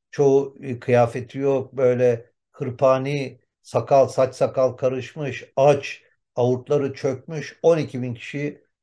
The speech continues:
esir aldılar. Sonra tabii, e, şey yapıldı,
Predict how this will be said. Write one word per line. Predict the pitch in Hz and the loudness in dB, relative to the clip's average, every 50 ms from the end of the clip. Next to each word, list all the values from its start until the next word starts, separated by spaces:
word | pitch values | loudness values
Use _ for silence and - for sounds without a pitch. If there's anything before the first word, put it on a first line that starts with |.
| _ _ - | _ _ -8
esir | 131 113 - - 156 | -8 -6 -4 -2 2
aldılar. | 127 113 101 95 98 117 127 151 147 | 4 4 2 2 0 0 0 0 0
Sonra | - - 165 139 127 123 120 | 0 0 -2 -2 -2 -2 -4
tabii, | - 135 117 104 120 127 139 143 - _ - 143 | -4 -4 -4 -4 -4 -6 -6 -8 -10 _ -10 -8
e, | 123 117 113 123 117 110 113 - - - 123 - - | -6 -6 -6 -6 -8 -10 -14 -16 -18 -20 -20 -20 -8
şey | - - 139 120 | -2 0 2 2
yapıldı, | 110 104 104 - 104 98 - 110 90 - | 2 0 -2 -8 -12 -12 -12 -12 -14 -14